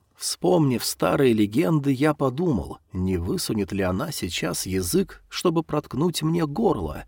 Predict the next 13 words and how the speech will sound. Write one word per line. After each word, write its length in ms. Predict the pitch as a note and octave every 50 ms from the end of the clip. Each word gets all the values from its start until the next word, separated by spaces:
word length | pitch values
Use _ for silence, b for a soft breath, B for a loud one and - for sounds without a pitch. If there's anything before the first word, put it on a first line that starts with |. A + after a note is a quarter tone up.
| b b b
и 140 | b F#2 F2
высосать 640 | F2 G#2+ F2+ - - C3 - - E2 D2 - - _
пять 280 | - B2+ C#3+ D#3 D3 B2+
дзан 440 | A#2 G#2+ G2+ G#2 A2+ C#3+ E3 D#3+ - b b
и 100 | b D#3+
шесть 520 | D#3+ - - - F3+ F3+ D3+ - - - -
фу. 420 | - - - A#3+ A3 D#3 G#2 - - _ _ _ _ _ _ _ _ _ _ _ -
Повезло 520 | G2+ F#2 F#2 F2+ E2+ F2 F2 G2 C3+ D#3
же 140 | A#2+ G2+ E2
вспомнить 680 | - - - - - A#2 A#2 A2+ G2+ F2+ F2+ - -
мне 240 | G#2+ G#2 G#2 G#2 G2+
это 180 | G2 F#2 G#2+ G#2
здесь. 520 | G2+ G2+ G2+ G2+ G2 - - - - -